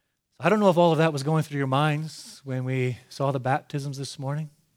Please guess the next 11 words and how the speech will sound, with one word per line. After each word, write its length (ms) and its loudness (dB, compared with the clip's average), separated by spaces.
What 220 -2
is 80 -2
baptism? 640 -4
What 280 -2
were 100 2
they 120 4
doing? 380 -2
What 180 -4
were 100 2
they 140 2
declaring? 540 -2